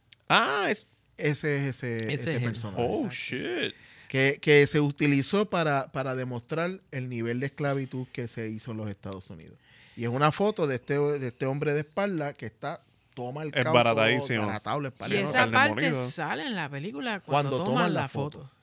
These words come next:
Speaker 3: Y él dice el "Don't touch me".
Speaker 2: Sí.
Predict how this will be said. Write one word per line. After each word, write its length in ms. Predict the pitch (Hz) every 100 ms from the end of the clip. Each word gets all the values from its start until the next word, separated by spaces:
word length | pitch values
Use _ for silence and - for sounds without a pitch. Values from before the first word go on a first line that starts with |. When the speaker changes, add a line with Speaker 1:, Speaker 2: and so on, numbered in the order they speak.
| 117 104
Speaker 3:
Y 220 | 240 240
él 160 | 240 226
dice 220 | 247 214
el 100 | 175
"Don't 200 | 165 151
touch 260 | 123 117 -
me". 100 | 131 _ _ _ _ -
Speaker 2:
Sí. 180 | 101